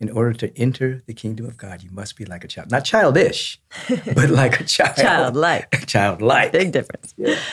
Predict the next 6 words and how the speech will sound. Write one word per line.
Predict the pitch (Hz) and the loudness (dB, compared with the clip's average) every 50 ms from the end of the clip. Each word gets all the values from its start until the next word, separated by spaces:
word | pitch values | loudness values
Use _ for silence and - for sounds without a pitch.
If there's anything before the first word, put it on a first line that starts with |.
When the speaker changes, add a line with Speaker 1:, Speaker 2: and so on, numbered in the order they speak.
| - - - - - - - - _ _ - | -10 -12 -12 -12 -14 -14 -16 -18 _ _ 0
Speaker 2:
Um, | 190 202 202 185 180 175 165 160 160 156 147 156 156 175 233 - _ _ _ - | 2 2 4 4 4 2 2 2 2 0 0 -2 -2 -6 -8 -12 _ _ _ -4
oh, | - 185 175 175 165 156 151 - | -2 0 0 0 -2 -4 -6 -6
that's | 170 160 - - | -8 -8 -6 -6
so | - 170 160 151 | -4 -2 -2 0
beautiful. | 156 151 147 - 143 135 | 0 0 0 0 0 2
I | 123 98 156 147 170 | 2 2 2 0 -2